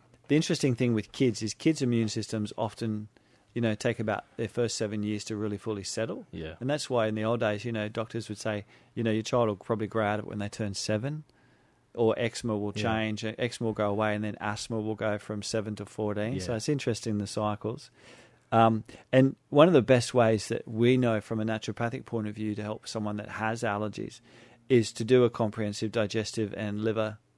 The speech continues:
Speaker 1: liver detox.
Speaker 2: Right.
Speaker 1: You know, we always feel this, I always feel this is the best place to start with a-, any allergy.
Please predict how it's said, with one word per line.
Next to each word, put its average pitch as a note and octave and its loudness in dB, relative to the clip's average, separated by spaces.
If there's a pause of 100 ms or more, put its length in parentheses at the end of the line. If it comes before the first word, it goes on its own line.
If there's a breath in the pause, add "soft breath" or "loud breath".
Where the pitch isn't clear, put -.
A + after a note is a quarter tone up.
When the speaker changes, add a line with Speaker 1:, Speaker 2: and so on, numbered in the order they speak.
(240)
Speaker 1:
liver A2+ 2
detox. - -4
Speaker 2:
Right. F2 -6 (160)
Speaker 1:
You B2 0
know, A2+ 4
we A#2 6
always A2 2
feel A2 0
this, G#2+ 0
I A#2 4
always A2 2
feel A2 -2
this G#2 -4
is G2 -6
the G#2+ -2
best G#2 -4
place G#2+ -2
to G2+ -8
start G#2 0
with G#2 -4
a-, G#2+ -4
any G2+ -4
allergy. A#2+ 0